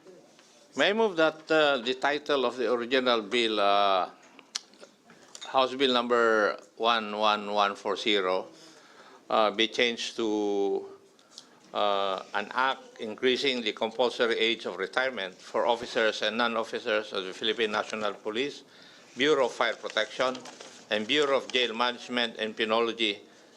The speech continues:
amending for the purpose Section thirty-nine of Republic Act number six nine seventy-five as amended,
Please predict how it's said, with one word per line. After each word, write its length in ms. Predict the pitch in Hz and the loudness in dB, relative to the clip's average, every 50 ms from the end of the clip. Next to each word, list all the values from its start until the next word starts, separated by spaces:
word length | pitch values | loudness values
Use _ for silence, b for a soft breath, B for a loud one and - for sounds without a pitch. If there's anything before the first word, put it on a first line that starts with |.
| B B | B B
amending 440 | 113 113 131 139 139 143 143 143 127 | -2 0 0 0 0 -2 -4 -6 -4
for 180 | - - 123 | -2 0 0
the 140 | 113 107 110 | 0 0 0
purpose 420 | 110 - 117 110 107 - 101 95 - | 0 2 0 0 0 0 -2 -2 -2
Section 360 | - 123 - - - 123 107 | -2 -4 -4 -2 -2 -2 -2
thirty-nine 720 | - - 123 117 - - 127 131 131 135 139 143 143 139 143 - - - - - B B B B B B B B B - - | 0 0 -2 0 -2 -2 -2 0 0 0 -2 -2 -6 -8 -14 -18 -20 -20 -20 -20 B B B B B B B B B -8 -2
of 140 | - 110 104 | -2 0 0
Republic 440 | 120 117 - 135 131 117 120 123 120 | 0 0 2 2 0 0 0 0 0
Act 180 | 117 117 - 127 | 0 -2 -2 -2
number 260 | 120 120 117 117 113 | -2 0 0 0 0
six 300 | - - 147 123 - - | 0 -2 -6 -6 -4 -2
nine 180 | 135 127 127 | -2 -2 -2
seventy-five 720 | 120 - 131 113 113 113 110 110 104 - 117 113 107 101 98 | 0 -2 -2 -2 -2 -4 -6 -8 -6 -2 0 0 0 0 -2
as 120 | 95 - | -4 -4
amended, 500 | 110 107 113 120 117 107 101 98 95 92 | -2 -2 0 0 0 0 0 0 0 -2